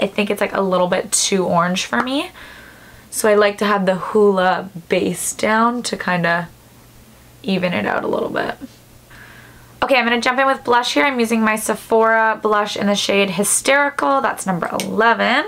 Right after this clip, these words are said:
And I'm just going to put this right on the apples of my cheeks.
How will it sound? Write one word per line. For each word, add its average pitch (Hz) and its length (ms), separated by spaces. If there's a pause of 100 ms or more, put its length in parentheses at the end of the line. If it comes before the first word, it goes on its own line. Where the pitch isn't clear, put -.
(760)
And 233 380
I'm 226 140
just - 340
going 240 400
to 233 960 (300)
put - 200
this 214 220
right 226 160
on 226 140
the 233 100
apples 240 320
of 262 60
my 269 120
cheeks. - 600